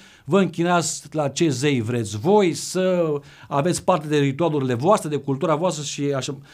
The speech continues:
Bun, sunt discuții interminabile pe tema aceasta, dar totuși eu cred că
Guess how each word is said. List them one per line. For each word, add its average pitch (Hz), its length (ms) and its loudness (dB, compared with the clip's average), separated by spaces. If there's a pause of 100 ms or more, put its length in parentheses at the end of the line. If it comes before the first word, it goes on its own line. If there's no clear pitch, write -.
(120)
Bun, 202 320 2
sunt 262 420 -4
discuții 180 720 0 (120)
interminabile 160 760 0
pe 131 140 -2
tema 143 280 0
aceasta, 123 260 -4
dar 160 280 0 (120)
totuși 190 420 -2
eu 170 200 0 (100)
cred 190 260 0
că 165 280 0